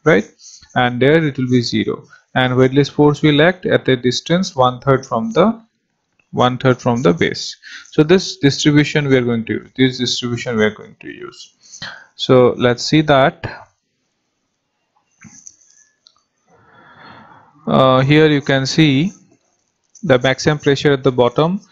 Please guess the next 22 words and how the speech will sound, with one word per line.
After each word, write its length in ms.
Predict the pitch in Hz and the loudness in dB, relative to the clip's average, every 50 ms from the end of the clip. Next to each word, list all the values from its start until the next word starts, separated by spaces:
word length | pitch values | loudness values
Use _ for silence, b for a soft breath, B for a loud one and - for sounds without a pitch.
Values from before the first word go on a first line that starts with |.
| b b b b _ | b b b b _
It 120 | 123 120 | -2 0
is 260 | 131 123 120 - - - 285 - 120 | 0 0 0 -6 -12 -14 -14 -8 -2
W 320 | 117 127 120 120 131 135 | -2 0 0 2 2 2
water 300 | 131 127 123 117 135 131 | 4 2 2 0 -2 -4
into 200 | 127 127 - 127 | -4 -2 -2 -4
three 280 | - - - - 147 156 | -4 -2 -2 -2 0 0
meter, 340 | 156 151 143 - 156 160 151 | 0 -2 0 2 4 4 4
that 160 | 135 120 - | 4 2 0
is 120 | 127 - | -4 -4
twenty-nine 500 | - 131 127 127 131 127 123 123 120 113 | -4 -6 -4 -4 -4 -2 -2 -4 -4 -4
point 260 | - 123 117 113 113 | -4 -4 -4 -4 -6
four 240 | - 139 135 135 131 | -2 0 0 0 0
three 240 | 135 - 156 147 143 | -2 -4 -4 -2 -2
kilonewton 540 | 139 131 127 127 127 123 120 123 123 120 110 | 0 0 0 0 -2 -4 -4 -4 -4 -2 0
per 160 | 117 113 110 | 0 0 0
meter 260 | 113 113 117 - 143 | -2 -8 -2 0 0
s-, 240 | 143 143 - - - | 0 0 -4 -10 -10
mm 260 | 139 135 131 139 151 | -10 -8 -8 -8 -10
squ-, 340 | 156 - - - - - - | -10 -12 -12 -12 -12 -12 -10
me-, 200 | 139 131 127 123 135 | -8 -8 -8 -6 -4
meter 260 | 135 143 139 160 160 | -4 0 2 2 2
square. 400 | 156 - - 156 151 160 160 165 | 0 0 -2 0 2 2 0 -2